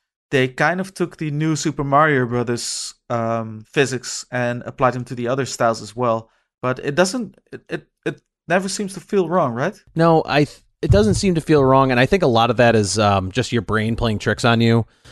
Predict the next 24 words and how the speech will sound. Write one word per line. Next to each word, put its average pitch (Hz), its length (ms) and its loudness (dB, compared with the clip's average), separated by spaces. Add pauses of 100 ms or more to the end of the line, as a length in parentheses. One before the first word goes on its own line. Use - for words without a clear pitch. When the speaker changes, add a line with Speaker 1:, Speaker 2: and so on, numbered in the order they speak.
Speaker 2:
because 127 280 4
Speaker 1:
Maybe, 175 200 2
Speaker 2:
you, 156 60 4
Speaker 1:
yeah. 170 80 2
Speaker 2:
you 160 80 6
see, 175 220 2
you 147 180 2
see 160 480 4
the 123 340 4
Mario 127 340 6
one 113 520 4 (340)
and 123 180 2
you 131 120 6
know 151 200 6
how 139 160 4
Mario 127 400 6
is 113 80 4
supposed - 360 2
to 113 60 4
jump, 104 380 4 (300)
so - 140 0
you 127 180 6
just 131 200 2
kinda, 127 300 2